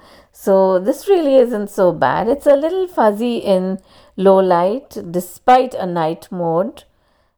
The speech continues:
But, uh, and we'll ignore all those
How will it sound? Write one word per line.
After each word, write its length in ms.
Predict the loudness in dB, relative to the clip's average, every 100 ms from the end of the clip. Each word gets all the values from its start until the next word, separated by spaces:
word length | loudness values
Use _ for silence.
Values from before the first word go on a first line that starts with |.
| _ _
But, 400 | -12 -10 -10 _
uh, 260 | -2 -2 -2
and 200 | -6 -6
we'll 200 | -4 -4
ignore 560 | -4 -4 0 4 4 4
all 200 | 2 2
those 460 | 0 -2 -4 -16